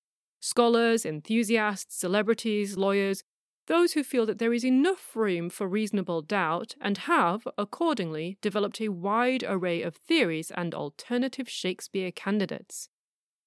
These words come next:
As this suggests, the antis are better understood as a large collection of tiny factions, some of whom are just as prone to warring with each other as with the Stratfordians.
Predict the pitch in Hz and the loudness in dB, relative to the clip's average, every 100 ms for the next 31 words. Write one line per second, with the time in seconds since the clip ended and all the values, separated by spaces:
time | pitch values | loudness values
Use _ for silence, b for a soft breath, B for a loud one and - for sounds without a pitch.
0 | _ _ _ _ 262 269 - 214 - 175 | _ _ _ _ 2 4 2 -2 -2 -4
1 | 165 185 - - - 196 202 214 226 233 | -2 -4 -8 -16 -6 -2 0 2 0 0
2 | 202 196 170 - 269 - 277 214 214 208 | -2 -4 -2 -2 -2 -2 -2 0 -2 -2
3 | 220 202 196 190 185 190 196 214 269 277 | -2 -2 -4 -4 -4 -2 0 0 0 -2
4 | - 247 233 226 - 233 233 208 - - | -6 -4 -4 -4 -2 0 0 -4 -10 -4
5 | 220 233 226 - 208 - - 175 151 156 | 0 2 0 0 -2 -2 -6 -8 -6 -8
6 | - _ _ _ _ - 285 285 - 175 | -8 _ _ _ _ 0 4 4 2 -2
7 | 180 202 185 175 156 226 180 - 190 202 | 0 -2 0 -2 -2 -4 -6 -6 -2 0
8 | 196 180 180 208 208 175 180 208 - - | 0 -2 2 2 2 0 0 -2 -4 -2
9 | 214 165 170 185 202 165 196 - 165 - | -2 -2 -2 -2 -2 -2 -4 -4 -10 -8
10 | - - 226 220 175 151 160 | -10 0 4 4 2 -6 -10